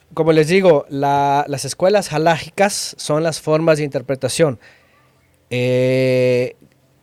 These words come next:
la, la de Gamaliel era una, la de Shammai era otra, Gilel, los esenios, son escuelas halágicas,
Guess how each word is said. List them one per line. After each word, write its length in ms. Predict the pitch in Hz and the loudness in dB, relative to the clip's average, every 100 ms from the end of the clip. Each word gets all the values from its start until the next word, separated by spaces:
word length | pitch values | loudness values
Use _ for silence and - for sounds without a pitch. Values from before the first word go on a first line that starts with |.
| _ _ _ | _ _ _
la, 160 | 139 131 | -8 -6
la 160 | 135 143 | -2 -2
de 80 | |
Gamaliel 480 | 131 127 131 131 135 | 0 0 2 2 2
era 180 | 127 120 | 4 4
una, 600 | 160 170 165 156 160 - | 4 2 2 0 -2 -6
la 260 | 127 123 120 | -8 -6 -4
de 500 | 120 120 117 117 110 | -4 -2 -2 -2 -2
Shammai 460 | - 123 123 131 131 | -4 -2 0 0 2
era 200 | 120 127 | 0 2
otra, 440 | 156 156 147 147 | 2 0 -4 -6
Gilel, 640 | 139 120 127 143 151 151 123 | -6 -8 -2 0 0 -2 -4
los 180 | 110 | -10
esenios, 720 | 98 - 151 147 147 147 139 - | -8 -2 0 0 0 -4 -8 -12
son 240 | - 170 185 | -8 -4 -4
escuelas 520 | - 165 165 156 - | 0 2 2 0 -4
halágicas, 720 | 139 143 131 - 78 - - | -6 -6 -8 -14 -12 -14 -16